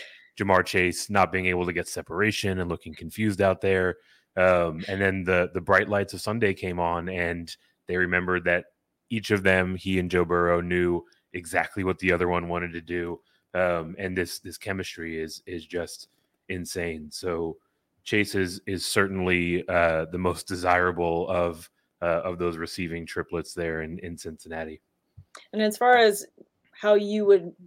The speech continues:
Speaker 2: rank Higgins and Boyd now, is it still Higgins and then Boyd for you?
Speaker 1: Yeah, I, th-, I think that's the, the correct way to look at it. You know, Higgins still walked away with, uh, I believe, seven targets on the day, hauled in
Speaker 2: Mm-hmm.
Speaker 1: five of them for thirty-two. So,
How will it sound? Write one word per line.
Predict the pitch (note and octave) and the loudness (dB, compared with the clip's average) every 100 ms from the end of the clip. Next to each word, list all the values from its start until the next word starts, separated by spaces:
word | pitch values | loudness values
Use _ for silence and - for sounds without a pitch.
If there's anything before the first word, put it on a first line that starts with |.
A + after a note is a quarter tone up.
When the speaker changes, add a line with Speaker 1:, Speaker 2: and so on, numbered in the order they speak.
| E3+ | -12
Speaker 2:
rank | E3+ F#3 F#3 - - | 0 2 2 -4 -12
Higgins | - G#3 G3 F#3 | 0 2 2 0
and | F#3 | -2
Boyd | F3 F3 E3+ | 0 0 0
now, | F3 | -2
is | E3+ G3+ | 2 2
it | G3 E3+ | 2 -2
still | - G#3 G3+ F#3+ F#3+ F3+ F3 - - | 0 8 10 12 12 8 4 -2 -12
Higgins | - G#3+ G3+ G3 F#3+ | -6 0 2 2 2
and | F3+ F3+ | 0 0
then | F3+ F#3+ | -2 0
Boyd | F#3 F#3 F3+ | 4 4 4
for | G3+ | 0
you? | G#3 G3+ A3 - _ _ _ _ _ _ _ - _ - - - | 0 -2 -8 -14 _ _ _ _ _ _ _ -20 _ -20 -14 6
Speaker 1:
Yeah, | G#3 | 6
I, | D#3+ | 8
th-, | D#3+ - | 4 -2
I | F3 | -2
think | F#3+ F3+ | 0 2
that's | D#3 - | 2 6
the, | A2+ | 6
the | A2 G#2+ | 6 0
correct | - G2+ G2 | 0 0 2
way | F#2+ | 0
to | F2 | 0
look | F2 F#2+ | -2 -2
at | F2+ | -2
it. | F#2 | -2
You | |
know, | G#2 | -2
Higgins | G2 A#2+ A#2+ A2 | 2 2 2 0
still | - G#2+ G2+ G2+ G2 | -2 0 2 2 2
walked | F#2+ F#2+ - | 4 2 0
away | F#2 F2+ | 0 0
with, | F2+ F2+ - - | 0 -2 -4 -10
uh, | F#2 F2 E2+ - | -8 -8 -8 -12
I | |
believe, | E2+ F2 E2+ | -4 -4 -4
seven | - F2 E2+ E2+ | -4 -6 -4 -6
targets | - F2 F2 - | -4 -4 -4 -6
on | F2 | -8
the | E2+ | -6
day, | E2+ F2 E2+ - _ _ _ - | -2 0 -2 -6 _ _ _ 0
hauled | G2+ | 0
in | F#2+ | 0
Speaker 2:
Mm-hmm. | F2+ | 2
Speaker 1:
five | F2 F2 | 2 2
of | E2+ | -2
them | F2 | -6
for | - | -8
thirty-two. | E2+ F2 E2 D#2+ F2+ E2+ D#2+ | -6 -6 -6 -8 -6 -4 -6
So, | - F#2 E2+ D#2+ | -4 -2 0 -2